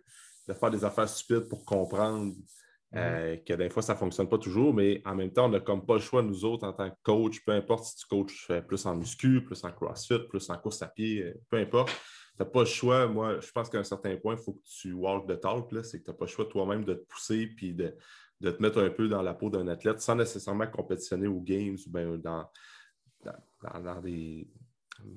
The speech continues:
Speaker 1: sans faire du culturisme ou quoi que ce soit, mais pour mieux comprendre ton monde, pour mieux les pousser puis plus les motiver aussi, je pense que t'as pas le choix un peu de,
Speaker 2: Mm.
Speaker 1: de toi-même pousser ta machine, là.
Speaker 2: Ah oui, c'est officiel,
Speaker 1: Fait que,
Speaker 2: puis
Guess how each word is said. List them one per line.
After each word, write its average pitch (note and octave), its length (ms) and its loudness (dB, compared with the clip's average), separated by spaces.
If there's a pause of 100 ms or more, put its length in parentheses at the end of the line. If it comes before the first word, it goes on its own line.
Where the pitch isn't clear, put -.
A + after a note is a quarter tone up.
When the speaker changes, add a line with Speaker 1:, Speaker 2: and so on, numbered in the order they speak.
(140)
Speaker 1:
sans G2 240 -2
faire G2+ 140 4
du - 100 -6
culturisme G2 600 0
ou - 40 0
quoi G2 100 4
que - 60 0
ce F2+ 80 -4
soit, A#2 260 2
mais G2 340 0 (360)
pour F#2+ 140 0
mieux A#2 160 6
comprendre A2 500 2
ton G2+ 160 0
monde, G#2 320 0
pour F2+ 200 -6
mieux G2 180 2
les G2 160 0
pousser A2+ 460 0
puis A2 140 -10
plus G2+ 260 -4
les E2+ 520 -2
motiver G#2+ 440 2
aussi, G2+ 320 -2
je - 80 -14
pense F#2+ 180 -4
que - 60 -10
t'as - 100 -6
pas - 80 -4
le E2 60 -6
choix G2+ 240 0
un F2 80 -2
peu G2 180 -4
de, E2 240 -4 (560)
Speaker 2:
Mm. B2+ 180 -4 (100)
Speaker 1:
de E2+ 120 -4
toi-même G#2+ 540 6
pousser - 260 -8
ta F2+ 120 -4
machine, E2 440 -4
là. E2 60 -14 (200)
Speaker 2:
Ah C#3 100 -4
oui, A2+ 200 0
c'est - 160 -6
officiel, C#3 380 0
Speaker 1:
Fait D#2+ 60 -2
que, D#2 60 -6
Speaker 2:
puis F#2 540 -4